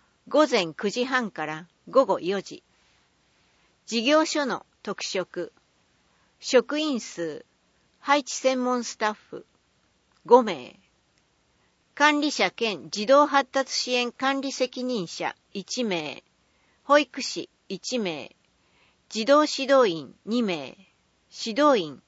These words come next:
一名。社会福祉士、二名。介護福祉士、二名。保育士、一名。事業所が目指すこと。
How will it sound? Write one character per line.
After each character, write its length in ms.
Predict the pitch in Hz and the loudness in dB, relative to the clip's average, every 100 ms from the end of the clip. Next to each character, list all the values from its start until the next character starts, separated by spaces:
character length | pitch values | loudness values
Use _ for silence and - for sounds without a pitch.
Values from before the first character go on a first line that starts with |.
| - | -18
一 300 | 165 - 220 | -14 -8 -8
名。 280 | 160 117 - _ _ _ _ _ _ _ _ _ _ _ _ | -8 -12 -18 _ _ _ _ _ _ _ _ _ _ _ _
社 220 | - - 233 | -10 -8 0
会 240 | 294 302 | 2 2
福 220 | - - | 0 -6
祉 200 | 262 - | -6 -6
士、 260 | 233 180 - _ - | -6 -8 -10 _ -10
二 180 | 196 240 | -4 -4
名。 360 | 175 143 95 _ _ _ _ _ _ _ | -4 -6 -12 _ _ _ _ _ _ _
介 280 | - 277 302 | 2 4 4
護 120 | 294 | 0
福 200 | 285 - | -2 -4
祉 180 | 269 262 | -6 -6
士、 240 | - 143 - _ | -8 -12 -16 _
二 220 | 190 233 | -4 -2
名。 380 | 180 147 123 - _ _ _ _ _ _ | -2 -6 -12 -18 _ _ _ _ _ _
保 180 | 285 | 2
育 200 | 285 - | 2 0
士、 300 | - - - - _ - | -10 -8 -10 -16 _ -16
一 320 | 170 - 226 | -10 -6 -6
名。 320 | 156 113 - _ _ _ _ _ _ _ _ _ _ _ _ _ _ _ - | -6 -12 -18 _ _ _ _ _ _ _ _ _ _ _ _ _ _ _ -6
事 160 | 226 | -2
業 200 | 226 311 | 2 2
所 180 | 339 311 | 2 0
が 140 | 240 175 | 0 0
目 100 | 180 | -2
指 180 | 226 | -2
す 120 | 226 - | -4 -10
こ 120 | 156 | -14
と。 200 | - - | -12 -14